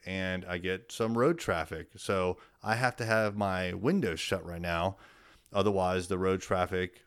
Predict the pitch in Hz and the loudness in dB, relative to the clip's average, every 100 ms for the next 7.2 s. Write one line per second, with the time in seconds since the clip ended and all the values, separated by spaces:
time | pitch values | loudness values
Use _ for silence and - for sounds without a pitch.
0 | _ - 92 - 98 90 98 101 95 87 | _ -6 -6 -2 -4 -2 -2 -2 0 0
1 | 87 135 139 135 110 95 95 90 92 - | 2 6 6 6 2 0 -2 -4 -4 -4
2 | 92 87 85 85 90 123 120 120 87 92 | -4 -2 -4 -4 0 2 4 2 0 -4
3 | - 135 104 87 98 87 82 82 82 82 | -2 -4 -2 -2 -2 -2 -4 -6 -6 -10
4 | - 82 85 85 82 80 82 - _ _ | -10 -8 -4 -4 -6 -10 -10 -14 _ _
5 | _ _ _ - 80 85 110 107 107 110 | _ _ _ -4 -2 2 6 6 8 4
6 | - 120 135 - - 160 156 127 107 92 | 4 0 0 -4 0 0 2 2 2 2
7 | 78 | -4